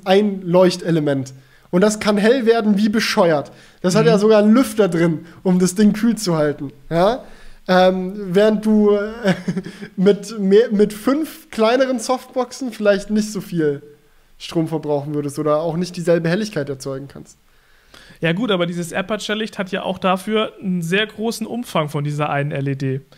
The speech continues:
Speaker 2: Die geht ja einige Zentimeter
Speaker 1: Mhm.
Speaker 2: nach hinten.
Speaker 1: Und genauso ist es bei Displays auch, weil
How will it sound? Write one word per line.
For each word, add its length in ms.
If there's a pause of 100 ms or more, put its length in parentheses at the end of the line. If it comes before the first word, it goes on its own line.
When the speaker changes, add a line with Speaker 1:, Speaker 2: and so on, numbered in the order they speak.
(260)
Speaker 2:
Die 60
geht 160
ja 140 (160)
einige 400
Zentimeter 460
Speaker 1:
Mhm. 60
Speaker 2:
nach 120
hinten. 300
Speaker 1:
Und 120
genauso 440
ist 120
es 120
bei 120
Displays 460
auch, 340
weil 160